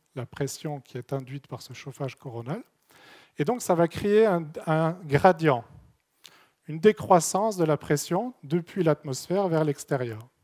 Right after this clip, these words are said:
Ce qui va faire un gradient ici négatif. Et cette composante qu'on va appeler la force thermique, qui est la force appliquée par cette chaleur, ce chauffage de la couronne sur les particules, va pouvoir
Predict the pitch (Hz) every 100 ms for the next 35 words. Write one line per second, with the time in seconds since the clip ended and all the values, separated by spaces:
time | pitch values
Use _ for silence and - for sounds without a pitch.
0 | _ _ _ _ _ _ _ _ _ _
1 | _ - - 147 139 - 175 151 135 139
2 | 143 151 143 139 - 147 180 165 135 -
3 | 269 - - _ _ - _ _ 156 156
4 | 185 - 240 208 190 170 262 277 180 156
5 | 147 - 151 143 - - - - 143 160
6 | 262 - 143 131 - - 190 - - -
7 | - 190 - 196 - 214 202 - - -
8 | 131 - 147 156 247 208 - 139 - 180
9 | - 190 165 147 - 165 147 151 147 -
10 | 147 147 139 139 - 139 - 277 190 117
11 | _ _ _ - - _ - 151 - 202
12 | 170 175 165 -